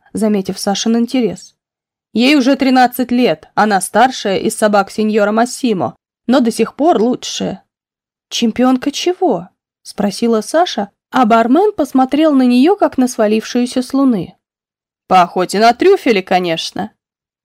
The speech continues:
Тут до Саши дошло, почему собака вызвала такой интерес присутствующих. В бар зашла настоящая чемпионка. Такие собаки,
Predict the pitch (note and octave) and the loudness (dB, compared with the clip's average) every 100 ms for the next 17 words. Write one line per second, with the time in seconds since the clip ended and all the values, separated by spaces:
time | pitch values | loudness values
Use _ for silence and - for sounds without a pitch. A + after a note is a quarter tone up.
0 | _ _ _ _ - E4+ A3+ A3 G#3 A#3+ | _ _ _ _ 0 0 2 0 0 0
1 | B3 - A3 G#3 G#3 - B3 C4 A3+ G3+ | 0 -2 -4 -4 -6 -4 0 0 0 -4
2 | - A3 A#3 - G3+ G3+ D4+ D#4 C4 C4 | -2 -2 -2 -2 0 0 0 0 -2 0
3 | A#3 B3+ B3 A#3+ A#3 A#3 A#3 A3+ G#3+ G#3+ | 0 0 0 -2 0 0 0 0 0 0
4 | - G#3+ A3+ G3 - C3 D#3 - - - | -2 -2 -2 -4 -6 -8 -8 -10 -16 -18
5 | _ _ _ _ _ G3+ F#3+ A3 F4 D4 | _ _ _ _ _ -12 0 2 2 0
6 | G3+ F#3 A#3 C#4+ A#3+ - F#3+ G#3+ C#4 - | -2 -2 0 0 0 -4 -2 -2 -2 -2
7 | C4 B3 C4+ B3+ C#4+ D#4 E4+ C#4 G3 - | -2 0 0 0 2 2 2 0 -2 -8
8 | E3 _ _ - G#3 - A3+ - G3 F#3+ | -10 _ _ -6 -6 -2 -2 -2 -2 0
9 | B3+ B3+ F3 | 0 -2 -8